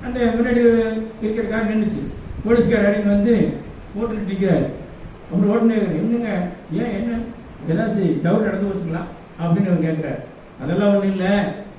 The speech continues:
ஒரு அரை மணி நேரமா உன்னை நான் துரத்திக்கிட்டே வந்தேன், நீ அழகா கார் ஓட்டுற, சட்டத்தை மதிச்சு கார் ஓட்டுற இல்லையா, போக்குவரத்து விதிகளை மதிச்சு கார் ஓட்டுற, அதுக்காக இந்த ஜனவரி மாசம் போல நாங்க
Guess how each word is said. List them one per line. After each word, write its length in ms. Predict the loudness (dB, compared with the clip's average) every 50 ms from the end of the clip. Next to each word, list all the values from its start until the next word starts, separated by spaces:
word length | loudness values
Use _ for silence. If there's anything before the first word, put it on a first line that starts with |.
| -20 -20 -20 -20 -20 -20 -18 -18 -18 -18 -16 -8 -4
ஒரு 120 | -2 0 0
அரை 160 | 2 2 4
மணி 240 | 4 4 4 2 2
நேரமா 300 | 0 -2 -2 0 2 4 4
உன்னை 200 | 4 2 2 2
நான் 180 | 2 0 0
துரத்திக்கிட்டே 440 | 0 -2 -4 -4 -4 -4 -2 0 2
வந்தேன், 360 | 2 4 4 4 4 2 0 -2 -6 -12 -14 -16 -14 -16 -16 -16 -14 -16 -16 -16 -16 -16 -14 -12 -12 -14 -10 -4
நீ 80 | 2 2
அழகா 360 | 2 4 4 2 2 2 2 2
கார் 300 | 2 0 0 0 0 0
ஓட்டுற, 240 | -2 -2 -2 -2 -2 -4 -4 -8 -12 -16 -18 -18 -20 -20 -20 -20 -20 -20 -20 -20 -20 -18 -14 -2 2
சட்டத்தை 400 | 4 4 6 6 4 6 8 8
மதிச்சு 320 | 8 10 8 8 6 4 2
கார் 260 | 0 2 2 2 2
ஓட்டுற 200 | 4 4 4 4 4 2 0 -2 -8 -12 -16 -18 -20 -20 -20 -20 -20 -20 -20 -20 -20 -20 -20 -20 -20 -20 -20 -20 -20 -20 -20 -20 -20 -20 -20 -20 -20 -20 -20 -20 -20 -20 -20 -20 -20 -20 -20 -18 -8
இல்லையா, 280 | -2 2 4 4 6 4 4 2 0 -4 -8 -10 -10 0
போக்குவரத்து 480 | 4 6 6 6 6 4 2 4 2 4
விதிகளை 280 | 4 4 4 4 4 4
மதிச்சு 260 | 4 4 4 4 4
கார் 240 | 2 2 4 4 4
ஓட்டுற, 240 | 4 4 4 4 4 4 2 0 -4 -8 -12 -16 -18 -20 -20 -16 -8 -4
அதுக்காக 420 | -2 0 2 4 4 4 6 4 4 4 4 2 2 0 -6 -10 -14 -16 -18 -20 -18 -8 -2
இந்த 160 | 0 2 2 2 2
ஜனவரி 380 | 2 2 2 4 4 4 2
மாசம் 260 | 2 2 0 2 2
போல 140 | 0 -2 0
நாங்க 260 | 0 0 2 2 2